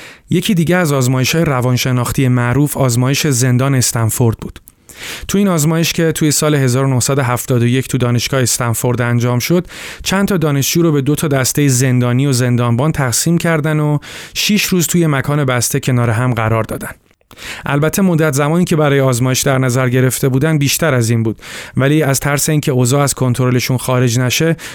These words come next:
روز ششم آزمایش رو متوقف کردن، چون یه تعداد از زندانبانا داشتن رفتارهای سادیستی پیدا می‌کردن.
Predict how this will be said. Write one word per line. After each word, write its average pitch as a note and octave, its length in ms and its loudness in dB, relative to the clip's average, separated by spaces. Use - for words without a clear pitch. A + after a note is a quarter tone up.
روز D3+ 220 2
ششم C#3 420 0
آزمایش B2+ 360 0
رو D3 60 0
متوقف A#2 540 -2
کردن، A2 380 -10
چون C#3 300 0
یه C#3 140 2
تعداد C3 280 0
از B2+ 160 2
زندانبانا B2 720 0
داشتن C#3+ 280 0
رفتارهای B2+ 380 0
سادیستی B2 540 0
پیدا A2+ 280 0
می‌کردن. A2 420 -6